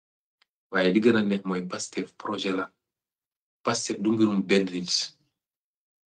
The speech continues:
Moo tax équipe la ñuy demee. Dañuy demee équipe. Kon ma jàpp ni expérience bi ñu soxla pour mën a yor réew, Bassirou Diomaye yor na ko ba mu mat sëkk, sëkk, sëkk, sëkk.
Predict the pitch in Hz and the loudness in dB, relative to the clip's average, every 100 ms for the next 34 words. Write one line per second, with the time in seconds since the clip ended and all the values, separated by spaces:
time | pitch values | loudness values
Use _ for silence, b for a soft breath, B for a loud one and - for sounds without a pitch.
0 | _ 92 98 104 - - - - - 90 | _ -2 0 0 -2 -2 0 0 -2 -2
1 | 85 - 76 78 _ _ _ _ _ _ | 0 -2 -4 -8 _ _ _ _ _ _
2 | _ _ _ _ _ _ _ _ 87 90 | _ _ _ _ _ _ _ _ -2 0
3 | 90 101 95 85 82 92 _ _ _ _ | 4 4 4 0 -6 -10 _ _ _ _
4 | _ _ _ _ _ _ _ _ _ _ | _ _ _ _ _ _ _ _ _ _
5 | _ - 120 110 113 113 113 95 92 92 | _ 4 4 6 4 4 2 -2 -4 -2
6 | - 123 - 113 107 98 98 98 110 - | -2 -2 -2 2 2 2 -2 -4 -4 -4
7 | - 82 - - _ _ _ _ _ _ | -6 -6 -10 -14 _ _ _ _ _ _
8 | _ _ _ _ 110 101 113 110 95 87 | _ _ _ _ 0 2 4 4 2 0
9 | 87 - _ _ - 98 98 95 95 90 | 0 -2 _ _ -6 -4 -2 -2 -2 -2
10 | 87 90 90 90 - 87 85 - 87 - | -4 -4 -4 -4 -6 -6 -6 -8 -6 -6
11 | - - - - - - - - - - | -6 -10 -14 -14 -14 -12 -10 -8 -8 -8
12 | - | -10